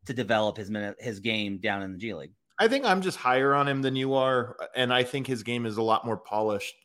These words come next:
Speaker 2: than, I mean, almost any rookie. His issue is gonna be his size. I mean, you, you alluded to that. I don't even know if it's a matter of, like, learning how to use that against bigger players.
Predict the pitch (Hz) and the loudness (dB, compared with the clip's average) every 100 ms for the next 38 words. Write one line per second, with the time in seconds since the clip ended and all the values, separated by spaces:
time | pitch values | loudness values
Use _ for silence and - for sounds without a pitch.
0 | _ 110 104 101 95 95 107 113 104 - | _ -6 -4 -4 -8 -8 -4 -4 -4 -6
1 | - 135 107 110 113 98 120 120 90 85 | -4 -4 -4 -6 -4 0 -2 -2 -8 -10
2 | _ _ - 240 240 240 214 160 165 147 | _ _ 6 8 8 4 6 6 6 4
3 | 139 120 - 110 95 92 95 123 139 151 | 4 2 2 2 2 0 -2 -2 0 -2
4 | 131 156 170 127 120 107 113 113 127 120 | 0 4 6 6 2 0 2 6 8 8
5 | 214 196 143 127 127 123 131 120 120 117 | 6 4 2 2 2 2 -2 -2 0 2
6 | 113 110 101 113 117 110 110 104 104 104 | 2 0 0 -2 -2 -2 -2 0 -2 -2
7 | 104 101 98 98 - 110 101 92 107 110 | -2 -2 -2 -8 -6 -4 -4 -4 0 2
8 | 117 | 0